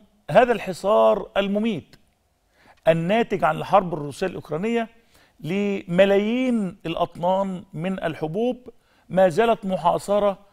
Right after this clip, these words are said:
في قبالة الشواطئ في البحر الأسود، آه،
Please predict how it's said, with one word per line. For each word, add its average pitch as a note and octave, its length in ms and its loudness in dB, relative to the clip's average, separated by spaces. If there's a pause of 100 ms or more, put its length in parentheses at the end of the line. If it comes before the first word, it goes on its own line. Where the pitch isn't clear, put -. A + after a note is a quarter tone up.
(200)
في G3 520 -6 (260)
قبالة E3+ 380 4 (300)
الشواطئ D3+ 720 0 (320)
في - 180 -10
البحر D3+ 320 0
الأسود، E3 560 -2 (380)
آه، - 440 -6